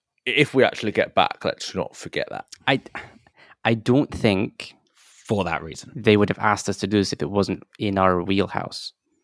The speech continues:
Speaker 2: Ball, what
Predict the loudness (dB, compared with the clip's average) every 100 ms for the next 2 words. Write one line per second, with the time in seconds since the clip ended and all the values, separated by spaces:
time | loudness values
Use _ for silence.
0 | _ _ _ _ _ _ _ _ _ -20
1 | -20 -8 4 6 6 4 0 _ _ _
2 | _ _ _ _ _ _ _ _ _ _
3 | _ _ _ _ _ -20 -6 2 2